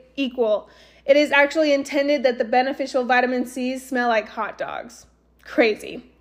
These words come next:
I, like, <laughs> every time I buy a skincare, or, like, sorry, vitamin C, I make sure it smells like hot dogs and not just, like, water or anything fruity, because then, you know, it's not as stable in its stabilized form.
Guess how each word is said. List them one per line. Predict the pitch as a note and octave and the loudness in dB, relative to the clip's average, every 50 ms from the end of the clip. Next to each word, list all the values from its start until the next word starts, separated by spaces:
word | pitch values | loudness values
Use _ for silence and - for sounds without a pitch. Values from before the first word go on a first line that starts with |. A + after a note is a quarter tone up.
| - - - | -4 0 2
I, | C4 C#4 C#4+ | 6 6 8
like, | C#4+ D4 C4+ B3+ - C#4 D4+ - - - - - | 8 8 8 6 4 2 0 0 -2 -10 -16 -16
<laughs> | - - - - | -16 -16 -4 2
every | - C#4+ D4 F4 G4 | 4 4 4 4 4
time | F#4+ D#4+ C#4+ D4 D4+ | 2 2 4 4 2
I | D4 C4 B3 A#3+ B3+ B3 B3 | 2 2 2 2 2 2 2
buy | A#3 A#3 A3 G#3+ A3 | 2 2 2 2 2
a | B3 E4 | 0 0
skincare, | D#4 - - - A#3+ A#3 B3 B3+ - - - - | -2 -2 -6 -8 -8 -6 -6 -8 -8 -8 -6 -2
or, | C#4 C#4 | 0 2
like, | C4+ C4+ D4+ | 2 2 2
sorry, | - C4+ B3 A#3+ | 2 2 2 2
vitamin | A3+ A3+ A3+ A#3 B3 B3 B3 B3 B3 | 2 2 2 2 2 0 -2 -4 -4
C, | A#3+ - A#3+ B3 C4 C#4+ - - - - - - | -6 -6 -6 -6 -6 -8 -10 -16 -20 -20 -12 -6
I | - B3 | -2 0
make | B3 B3 A#3 A#3 A#3 | 0 0 0 -2 -2
sure | - A#3 | -4 -6
it | G#3+ A3+ | -6 -6
smells | - B3 F#3 F3 A#3+ | -10 -14 -12 -10 -10
like | B3 B3 | -10 -10
hot | - - - - - | -10 -12 -12 -10 -8
dogs | A3+ A3+ A3 A#3 A#3 A#3 | -6 -4 -4 -4 -4 -4
and | A3+ A3 | -4 -4
not | G#3 G3+ - | -6 -6 -8
just, | A3 A#3+ - | -12 -14 -12
like, | - - A3+ | -12 -12 -10
water | A#3 A3+ A3+ G#3+ G#3+ G#3+ A3+ A3 G#3+ | -6 -4 -2 -2 0 0 -2 -2 -2
or | A3 | -4
anything | A3 A3 A3 A3 - A3+ A3 A3 | -4 -6 -6 -8 -8 -8 -8 -8
fruity, | - - G#3+ A3 G#3+ A3 | -8 -8 -6 -6 -6 -6
because | G#3+ A3 - C4 B3 G#3 | -8 -10 -12 -10 -10 -8
then, | A3 G#3+ G#3+ G#3 | -8 -8 -8 -8
you | G#3+ | -10
know, | G#3+ G#3 G3+ G3+ | -10 -10 -10 -10
it's | G#3 G#3 - | -10 -10 -10
not | A#3+ G#3+ G#3+ G#3+ A3 G#3+ - - - - - - - - - - _ _ - | -10 -8 -8 -8 -8 -10 -12 -16 -20 -20 -20 -20 -20 -20 -20 -20 _ _ -2
as | - A#3+ A#3+ A#3 - | 0 2 2 0 0
stable | - - A#3 A3 A3 G#3+ A3+ A3+ A3 A3 G#3+ G#3+ G#3+ G#3+ G#3 - - - - - | 2 4 6 6 6 6 4 4 4 4 4 4 2 2 0 -4 -12 -20 -16 -8
in | - A#3+ A#3 | -4 -2 -2
its | A3+ A3+ - - | -2 -4 -6 -6
stabilized | - A3+ G#3+ G#3 G#3 G#3+ G#3 G3+ G3 F#3+ A3 - - | -4 -2 -2 0 0 -2 -2 0 -2 -2 -4 -4 2
form. | - F#4+ F#4 F4 F4 F4 | 6 6 8 8 6 4